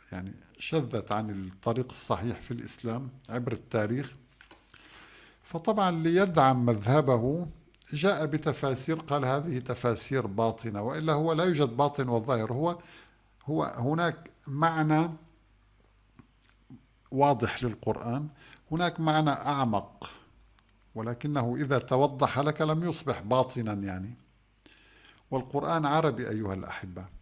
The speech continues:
يعني مثلًا أنا قرأت ذات مرة، آه، يقولون: "عما يتساءلون عن النبأ العظيم". النبأ العظيم هو الإمام علي كرم الله وجهه، وهذا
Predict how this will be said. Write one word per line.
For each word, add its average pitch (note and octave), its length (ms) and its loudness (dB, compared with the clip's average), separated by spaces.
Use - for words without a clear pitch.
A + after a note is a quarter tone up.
يعني A#2 240 0
مثلًا D#3 720 6
أنا C3+ 120 6
قرأت A#2+ 460 0
ذات A#2 260 0
مرة، A2+ 420 -2
آه، A2 380 -8
يقولون: D#3+ 800 -2
"عما C#3 380 2
يتساءلون B2+ 800 4
عن A2+ 180 4
النبأ A#2 400 0
العظيم". G#2 600 -4
النبأ D3+ 360 4
العظيم B2 500 4
هو B2+ 440 -2
الإمام A2 500 -4
علي G#2+ 260 0
كرم G2 360 4
الله G2 220 4
وجهه، F#2+ 280 2
وهذا F3+ 520 2